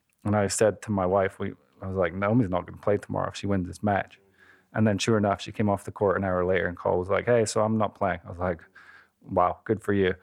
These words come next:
Um, and then we went through, like, you know, it ended up, we stopped the whole of tennis and no one played the next day and it got, like, more eyeballs. We had the choice, like, "Do you just pull out?" 'Cause I think you were mentally ready to pull out, or,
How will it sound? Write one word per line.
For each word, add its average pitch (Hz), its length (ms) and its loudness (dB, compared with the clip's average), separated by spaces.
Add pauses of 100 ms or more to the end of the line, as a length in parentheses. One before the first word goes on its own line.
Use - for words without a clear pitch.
(380)
Um, 101 400 2
and 110 100 0
then 110 140 2
we 107 80 0
went 98 240 0
through, 101 160 -2
like, 92 240 0 (100)
you - 80 -8
know, 92 160 -2
it 104 80 0
ended 110 260 4
up, 95 80 2
we 98 100 -4
stopped - 360 0
the - 60 -4
whole 104 160 0
of 90 100 -6
tennis 98 380 -4
and 98 100 -2
no 107 80 4
one 107 200 2
played 95 220 0
the 101 60 -2
next 95 300 -4
day 98 160 0
and 92 100 -4
it 95 80 -8
got, 98 160 0
like, 92 200 0
more 104 180 2
eyeballs. 98 460 2
We 104 100 0
had 92 120 0
the 95 80 -8
choice, 98 360 0
like, 95 200 -4
"Do - 80 -4
you 113 60 2
just 107 220 -2
pull 104 220 -2
out?" 135 320 4 (480)
'Cause 117 120 0
I 120 60 4
think 117 120 2
you 113 80 0
were 95 240 -2
mentally 107 380 0
ready 98 220 4
to - 120 -16
pull 104 200 2
out, 117 280 2
or, 101 400 0